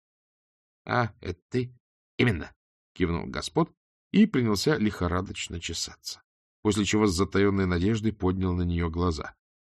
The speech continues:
Спрашиваю только ради того, чтобы покончить с этим раз навсегда. Для порядка, пойми меня правильно. Наверное, мне не светит понюхать тебя там. — Не светит. Просто спросил, без обид. Ангва наморщила нос. —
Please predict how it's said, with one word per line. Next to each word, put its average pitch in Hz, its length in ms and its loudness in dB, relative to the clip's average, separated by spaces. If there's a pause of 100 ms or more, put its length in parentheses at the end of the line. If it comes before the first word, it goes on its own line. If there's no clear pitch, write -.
(400)
Спрашиваю 95 640 2
только 92 260 -2
ради 101 160 2
того, 107 220 2
чтобы 90 180 -4
покончить 110 400 2
с - 60 -4
этим 87 180 -4
раз 92 180 0
навсегда. - 400 -4 (440)
Для 107 100 2
порядка, 104 460 -2
пойми 98 260 2
меня 117 160 4
правильно. - 380 -6 (720)
Наверное, 123 360 6
мне 127 200 6
не 113 160 2
светит 117 400 2
понюхать 117 360 0
тебя 87 320 -4 (200)
там. — 80 280 4 (760)
Не 135 100 -4
светит. 123 500 -4 (440)
Просто 120 240 0
спросил, 98 320 -2
без 107 160 2
обид. 85 260 -4 (680)
Ангва 113 420 2
наморщила 85 680 -4
нос. — - 320 -12